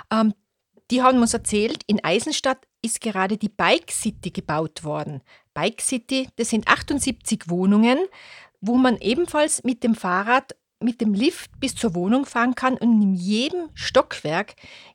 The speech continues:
gibt es ein eigenes, ähm, einen eigenen Abstellraum für Fahrräder und auch eine Werkstatt, wo man die Räder reparieren kann.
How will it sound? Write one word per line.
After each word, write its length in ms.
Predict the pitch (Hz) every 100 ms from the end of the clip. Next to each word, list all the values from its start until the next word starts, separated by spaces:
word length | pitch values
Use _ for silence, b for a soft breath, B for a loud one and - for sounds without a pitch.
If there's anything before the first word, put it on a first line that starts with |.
| -
gibt 260 | 233 -
es 180 | 233 233 -
ein 160 | 196
eigenes, 720 | 202 - 226 285 262 247 - -
ähm, 300 | - 196 190 -
einen 180 | 220 -
eigenen 420 | 147 220 233 208 -
Abstellraum 760 | - - 262 247 233 220 254
für 180 | - 254
Fahrräder 680 | - 202 214 233 240 262 - B B
und 140 | - 254
auch 80 | 247
eine 200 | 226 190
Werkstatt, 560 | 180 208 - 247 247 196
wo 160 | 214
man 280 | 220 226 220
die 180 | 208 202
Räder 300 | 175 175 - _
reparieren 520 | 180 - 165 165 156
kann. 300 | - 135 147